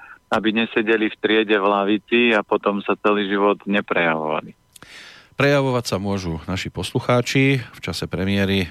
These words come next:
Speaker 2: sme tu opäť plne k dispozícii. Už sme toho narozprávali množstvo, e, aj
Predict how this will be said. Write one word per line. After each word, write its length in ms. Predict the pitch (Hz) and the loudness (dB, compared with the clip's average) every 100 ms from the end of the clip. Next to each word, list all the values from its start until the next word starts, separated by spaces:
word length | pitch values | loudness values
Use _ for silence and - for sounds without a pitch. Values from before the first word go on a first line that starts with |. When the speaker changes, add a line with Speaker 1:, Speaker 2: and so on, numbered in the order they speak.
| - | -8
Speaker 2:
sme 240 | 87 90 | -6 -6
tu 160 | - 87 | -4 -6
opäť 480 | 92 - 85 - - | -4 -2 -4 -6 -4
plne 320 | 92 95 85 | -2 0 -2
k 160 | - | -4
dispozícii. 1040 | 87 90 - 113 110 123 - 131 127 131 135 | -4 -4 0 0 0 -2 0 0 2 2 0
Už 160 | 160 | -2
sme 80 | 123 | -2
toho 240 | 104 92 85 | 0 0 2
narozprávali 720 | 92 98 - 98 95 87 80 | 2 0 -2 0 2 2 0
množstvo, 600 | 78 87 107 - - 101 | 0 2 2 -2 0 2
e, 60 | 92 - - - - 87 82 82 | 2 -4 -16 -16 -4 0 0 0
aj 180 | - | 2